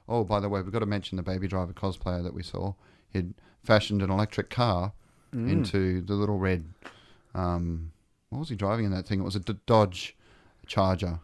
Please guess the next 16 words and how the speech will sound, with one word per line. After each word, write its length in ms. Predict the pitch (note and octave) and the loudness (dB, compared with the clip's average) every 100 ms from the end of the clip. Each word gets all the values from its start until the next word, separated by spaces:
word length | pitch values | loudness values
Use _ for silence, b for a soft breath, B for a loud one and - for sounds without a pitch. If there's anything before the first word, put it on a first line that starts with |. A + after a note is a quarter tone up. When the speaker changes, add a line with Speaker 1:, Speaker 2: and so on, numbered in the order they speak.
| - | -10
Speaker 1:
or 120 | F#2+ | -10
Challenger, 600 | - - G#2+ G#2+ F#2+ F2 E2 | -6 0 2 4 2 -2 -4
actually. 400 | F2+ E2+ F2+ F#2 | -6 -6 -6 -2
Speaker 2:
Best 260 | A#2+ B2+ - | 2 2 2
Speaker 1:
He 40 | - C#3 F#2 | 4 4 4
had 120 | F#2+ | 4
Speaker 2:
cosplay 140 | B2+ | 6
of 80 | A2 | 6
the 80 | G#2+ | 2
day, 400 | G#2 G#2 G2 F#2+ - | 2 2 0 -4 -6
for 80 | - | 4
Speaker 1:
Oh, 140 | A#2 G#2+ | 8 8
Speaker 2:
sure. 320 | G#2 F#2+ F#2 | 6 2 -2
Speaker 1:
and 140 | G2+ G2+ | -2 2
he, 140 | G2 | 2
uh, 240 | F#2+ F#2 | 2 0